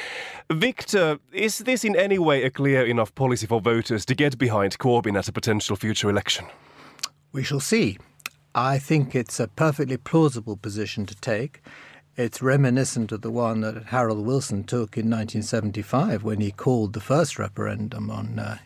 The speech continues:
Speaker 2: E U membership, uh, in which he allowed a free vote by, uh,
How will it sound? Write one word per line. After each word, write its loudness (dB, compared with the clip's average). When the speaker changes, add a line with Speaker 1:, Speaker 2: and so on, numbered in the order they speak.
Speaker 2:
E -4
U -4
membership, -4
uh, 2
in 2
which 2
he 0
allowed 4
a -2
free 2
vote 0
by, -2
uh, -4